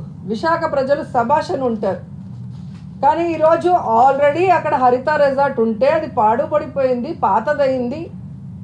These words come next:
ఇప్పుడు క్యాపిటల్ సిటీ వస్తుంది కాబట్టి దాన్ని బాగా అభివృద్ధి చెందాలి అని చెప్పి దానికోసం వర్క్స్ చేస్తుంటే, ఈరోజు కక్ష కట్టి విశాఖకు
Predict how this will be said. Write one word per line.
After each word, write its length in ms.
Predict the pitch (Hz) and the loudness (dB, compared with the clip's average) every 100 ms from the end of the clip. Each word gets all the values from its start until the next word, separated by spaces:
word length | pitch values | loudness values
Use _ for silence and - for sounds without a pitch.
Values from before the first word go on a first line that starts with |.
| - - - - - - - 226 | -14 -14 -14 -14 -14 -14 -8 -4
ఇప్పుడు 180 | 285 | -2
క్యాపిటల్ 600 | 294 254 247 247 339 339 | -2 2 2 2 0 -2
సిటీ 240 | 339 330 320 | -2 -6 -2
వస్తుంది 480 | 277 269 320 302 262 | -2 -2 -6 -4 2
కాబట్టి 400 | 254 240 247 320 | 2 2 -2 -2
దాన్ని 240 | 285 262 | -2 0
బాగా 340 | 220 190 233 294 | 0 2 2 4
అభివృద్ధి 440 | 254 233 269 - | 4 2 -2 -6
చెందాలి 600 | 120 233 220 294 311 311 | -8 -4 0 2 4 2
అని 160 | 285 269 | -4 -4
చెప్పి 480 | 254 240 294 330 - - - - - - - | -2 -2 -4 -10 -10 -16 -16 -14 -14 -16 0
దానికోసం 640 | 254 285 - 285 349 277 | 2 2 0 0 0 -2
వర్క్స్ 380 | 220 254 294 - | 2 2 0 -2
చేస్తుంటే, 800 | 285 262 240 214 208 302 359 - - - - - - - - - - - - - | -2 0 0 2 4 4 2 -2 -14 -16 -16 -16 -16 -16 -16 -16 -16 -16 -16 -10
ఈరోజు 340 | 190 226 311 339 | 0 4 4 2
కక్ష 420 | - 254 247 - | 0 0 0 0
కట్టి 640 | 359 320 311 - 311 214 - - - - - - - - - - | 0 2 0 -2 -4 -6 -10 -16 -16 -14 -16 -14 -16 -14 -14 -14
విశాఖకు 960 | - 208 - 330 339 330 - 311 240 | -8 -6 0 2 2 2 0 -2 -2